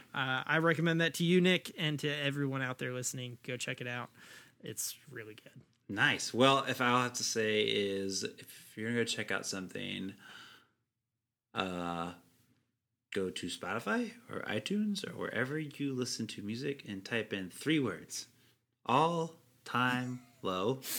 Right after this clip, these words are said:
Speaker 1: <laughs>
Speaker 2: and go to their new single called Once in a Lifetime. It's,
Speaker 1: Good stuff.
Speaker 2: they're just getting better.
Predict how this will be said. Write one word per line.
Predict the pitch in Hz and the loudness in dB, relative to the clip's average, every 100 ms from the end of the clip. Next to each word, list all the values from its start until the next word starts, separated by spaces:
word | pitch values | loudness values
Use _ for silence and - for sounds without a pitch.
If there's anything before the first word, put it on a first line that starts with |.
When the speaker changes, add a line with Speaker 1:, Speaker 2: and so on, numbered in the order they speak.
| - - - 190 - | -6 -10 -2 2 6
Speaker 1:
<laughs> | 214 185 - - 240 - | 6 4 0 -2 -2 6
Speaker 2:
and | 120 117 113 | 10 12 12
go | 123 | 10
to | 143 | 8
their | 156 | 8
new | 135 135 | 8 6
single | 135 131 123 | 6 4 4
called | 120 117 | 4 4
Once | 107 107 104 | 4 2 0
in | |
a | 98 | -2
Lifetime. | 90 90 - - 101 - _ _ _ _ _ _ - _ - | -2 -4 -6 -10 -12 -16 _ _ _ _ _ _ -20 _ -4
It's, | 135 120 120 - - | 6 6 8 4 2
Speaker 1:
Good | - | 0
stuff. | - | 2
Speaker 2:
they're | 131 147 | 8 8
just | 160 208 - | 10 6 6
getting | 165 147 117 | 6 6 4
better. | 104 92 92 | 2 0 -2